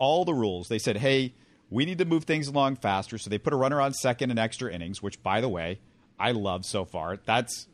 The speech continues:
you know, to me, it ma-, has made it much more fun and much more interesting. And the idea being, let's get the games over with quicker, although the Astros haven't been good at following that game plan. But doubleheaders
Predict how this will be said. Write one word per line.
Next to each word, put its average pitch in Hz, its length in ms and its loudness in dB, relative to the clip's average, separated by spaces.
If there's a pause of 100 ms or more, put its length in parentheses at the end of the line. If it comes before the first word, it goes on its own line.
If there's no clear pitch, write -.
you 127 140 -4
know, 98 260 -2 (140)
to 120 100 -2
me, 123 240 2
it 113 100 0
ma-, 110 120 -2
has 110 160 -4
made 117 160 2
it 110 100 -2 (140)
much 127 320 0
more 131 180 0
fun 101 320 -2
and 98 100 -2
much 117 220 -4
more 135 160 -2
interesting. 98 640 -8 (440)
And 110 360 2 (100)
the 113 100 0
idea 127 400 4
being, 113 420 0
let's 117 220 -2
get 127 200 -2
the 117 80 -2
games 135 260 0
over 131 160 2
with 127 220 -2
quicker, 113 360 0
although 107 220 4
the 98 120 0
Astros 101 400 0
haven't 101 200 0
been 95 220 -4 (320)
good 113 180 2
at 104 100 -10
following 110 300 2
that 117 220 0
game 92 220 -4
plan. 95 320 -4
But 101 260 -4
doubleheaders 139 640 2